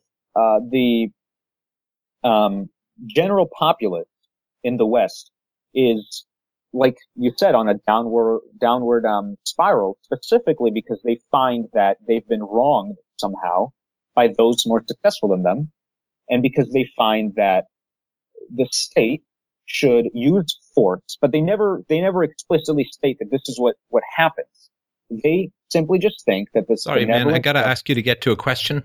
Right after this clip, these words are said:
Speaker 2: 'cause I, I can't, we can't both be doing speeches, 'cause then it's not a conversation.
Speaker 1: Well, I just wanted to ask, uh, what are some of the falsities of the prosperous European socialist state?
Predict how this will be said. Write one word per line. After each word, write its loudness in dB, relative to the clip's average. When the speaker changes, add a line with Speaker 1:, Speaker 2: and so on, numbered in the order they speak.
Speaker 2:
'cause -2
I, -2
I -2
can't, -2
we -2
can't -2
both 0
be -4
doing 2
speeches, 0
'cause 0
then 2
it's 0
not 2
a 0
conversation. -2
Speaker 1:
Well, 4
I 4
just -4
wanted 0
to 2
ask, 0
uh, 2
what 0
are 2
some -4
of -4
the 0
falsities -2
of -2
the 0
prosperous 0
European -4
socialist -6
state? 2